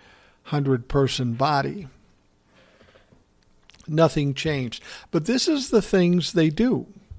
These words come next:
They decide to do something like this, and then they go out and they say,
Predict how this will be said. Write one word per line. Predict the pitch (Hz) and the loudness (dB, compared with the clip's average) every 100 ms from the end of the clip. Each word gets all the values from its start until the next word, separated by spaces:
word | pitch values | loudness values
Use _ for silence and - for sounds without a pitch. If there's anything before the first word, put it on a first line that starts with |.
| - _ _ _ _ _ - - - - | -20 _ _ _ _ _ -20 -20 -20 -2
They | 151 | 0
decide | 143 135 175 165 165 | 0 0 2 2 2
to | 139 | 0
do | 151 170 | 2 2
something | - 143 127 127 | 2 0 0 -2
like | 123 120 - | -2 -4 -2
this, | 139 151 | -2 0
and | 151 143 | 0 2
then | 160 | 0
they | 160 147 | 0 0
go | 147 139 | 2 2
out | 143 156 | 2 0
and | 147 | -2
they | 143 | -4
say, | 135 139 131 | -4 -2 -2